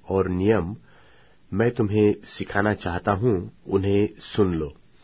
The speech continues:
और उन पर चलो, जिससे तुम जीवित रहो और जो देश तुम्हारे पितरों का परमेश्वर यहोवा तुम्हें देता है, उसमें जाकर उसके अधिकारी हो जाओ।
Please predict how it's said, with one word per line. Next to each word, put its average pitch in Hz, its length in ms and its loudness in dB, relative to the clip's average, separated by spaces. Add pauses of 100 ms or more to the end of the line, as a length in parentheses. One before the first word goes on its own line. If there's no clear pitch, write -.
(480)
और 107 200 4
उन 123 200 2
पर 123 180 4
चलो, 92 420 0 (920)
जिससे 107 300 0
तुम 101 340 0 (140)
जीवित 110 520 0
रहो 82 280 -4 (420)
और 95 160 4
जो 107 260 4
देश 110 480 2 (180)
तुम्हारे 98 340 2
पितरों 95 380 2
का 90 300 0 (120)
परमेश्वर 87 640 0 (500)
यहोवा 104 500 6 (560)
तुम्हें 104 280 4
देता 98 300 4
है, 110 340 2 (880)
उसमें 123 360 4
जाकर 107 600 4 (220)
उसके 107 540 -2 (160)
अधिकारी 92 440 4
हो 85 180 0
जाओ। 73 280 -4